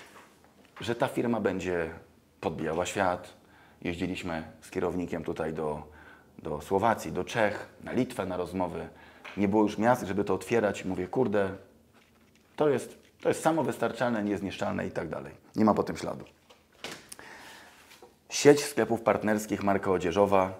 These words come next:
Tu, tutaj modele nam pomagali, fotografowie,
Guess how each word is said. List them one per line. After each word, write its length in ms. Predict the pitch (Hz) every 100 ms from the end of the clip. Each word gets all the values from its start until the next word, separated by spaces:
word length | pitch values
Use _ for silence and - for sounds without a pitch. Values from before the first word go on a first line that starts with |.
| - - - _ _ _ _ _ _ -
Tu, 240 | 95 82
tutaj 420 | 71 78 78 76 - - - - - - -
modele 360 | 95 92 123
nam 140 | 104 98
pomagali, 720 | 104 95 92 92 90 82 78
fotografowie, 920 | - - 95 104 110 131 101 95 82